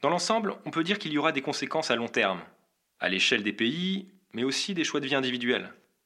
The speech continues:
On a bien vu que la pandémie a poussé les gens à prendre un peu de recul et parfois à changer totalement de voie. Maintenant, en ce qui concerne la manière dont les entreprises adapteront leur fonctionnement et l'organisation du travail,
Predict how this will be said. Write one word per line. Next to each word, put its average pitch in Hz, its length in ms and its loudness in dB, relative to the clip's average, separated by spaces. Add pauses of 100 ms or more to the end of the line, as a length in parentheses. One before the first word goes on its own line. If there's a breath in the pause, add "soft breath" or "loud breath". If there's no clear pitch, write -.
(140)
On 101 80 -2
a 101 80 2
bien 117 160 4
vu 165 100 0
que - 80 -8
la 110 80 4
pandémie 117 400 2
a 110 60 2
poussé - 260 -4
les 101 140 2
gens 135 180 4
à 104 80 4
prendre 107 240 -6
un 104 60 -2
peu 110 100 -4
de 101 80 -2
recul 165 420 -4 (120)
et 95 60 -12
parfois 135 480 2
à 101 60 2
changer 113 300 0
totalement 120 400 0
de 123 60 0
voie. 117 400 -2 (400)
Maintenant, 220 420 4
en 170 60 2
ce - 80 -4
qui 180 80 -2
concerne 165 400 2
la 127 80 4
manière 143 340 4
dont 110 120 -2
les 107 120 0
entreprises 120 400 0
adapteront 117 420 0
leur 101 140 0
fonctionnement 120 640 -2
et 98 100 -10
l'organisation 113 580 -2
du 104 80 -4
travail, 165 420 0